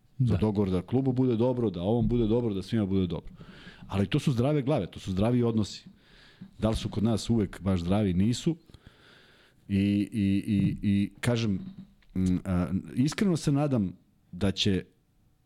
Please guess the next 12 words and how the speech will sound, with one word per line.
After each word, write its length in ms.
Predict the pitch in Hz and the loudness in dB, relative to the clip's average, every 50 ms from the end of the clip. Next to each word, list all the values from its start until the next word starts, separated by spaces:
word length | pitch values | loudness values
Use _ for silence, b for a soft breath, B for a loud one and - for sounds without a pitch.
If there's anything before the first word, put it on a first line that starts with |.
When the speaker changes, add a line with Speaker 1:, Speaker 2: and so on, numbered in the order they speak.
| _ _ | _ _
Speaker 1:
vest 480 | 87 80 78 139 170 143 - - - - - | -2 0 2 2 2 0 -2 -4 -12 -8 -2
o 100 | 107 98 | 0 2
novom 540 | 98 98 117 180 220 208 143 107 95 87 - - | 2 4 4 2 2 2 2 0 0 -2 -4 -8
sistemu 500 | - - 101 - - 127 123 110 101 92 | -6 -6 -6 -2 0 0 2 2 0 0
takmičenja 600 | - 104 104 - - 131 117 - 123 120 110 104 | 0 -2 -2 0 -2 -4 -2 0 0 0 2 2
za, 200 | 92 98 104 95 101 90 | 2 2 2 2 0 0
da 320 | 104 98 85 95 92 101 | -2 -6 -6 -4 -2 -2
se 140 | 95 - 104 | -2 -2 -4
čuje 260 | - - 120 107 95 | -2 0 0 0 0
što 240 | - - - 120 131 | -2 0 -2 -2 0
pre, 280 | - - 135 147 180 262 - _ _ _ _ _ _ _ _ b b b b b b b b b b b b b b b b b | 0 0 0 0 0 -2 -6 _ _ _ _ _ _ _ _ b b b b b b b b b b b b b b b b b
jer 240 | - 101 101 98 92 | 0 0 2 0 -2